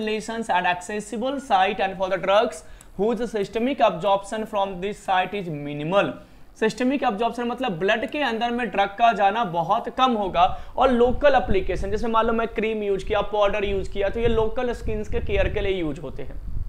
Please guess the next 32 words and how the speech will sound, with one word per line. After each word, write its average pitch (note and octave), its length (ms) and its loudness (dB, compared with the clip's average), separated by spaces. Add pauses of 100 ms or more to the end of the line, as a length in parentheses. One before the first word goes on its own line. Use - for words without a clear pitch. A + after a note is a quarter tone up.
(680)
ये A3+ 100 8
blood A3+ 300 4
के C4 100 2
अंदर B3+ 260 4
enter G#3+ 320 0
नहीं D#3+ 140 -2
करते। D3 280 -4
जैसे A3+ 280 4
कि A#3 120 0
मान G#3+ 260 -2
के A3 100 -4
चलो A3 220 -4
glycerol G#3 640 2 (100)
trinitrate F#3 920 0 (360)
applied G#3 680 4
as F#3+ 160 2
a G3 100 4
ointment, E3 640 -2
ointment A3+ 560 0
के A3 100 -2
रूप G#3 240 2
में G#3+ 80 -4
हम G#3 120 -4
क्या G3 200 0
करते G3 260 -2
हैं, G3+ 80 -2
glycerol F3+ 440 0
trinitrate E3+ 760 -2
को F3 60 -2
यूज़ C#3+ 260 -4
करते C3 240 -8
हैं, - 100 -12